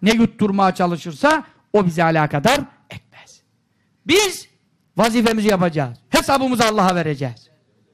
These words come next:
Hesabımızı Allah'a vereceğiz. İbn Abbas radıyallahu anhuma.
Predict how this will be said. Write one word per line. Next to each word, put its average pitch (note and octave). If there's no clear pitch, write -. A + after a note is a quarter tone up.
Hesabımızı F3
Allah'a D#3
vereceğiz. D#3
İbn D#3+
Abbas F#3
radıyallahu D3
anhuma. C#3+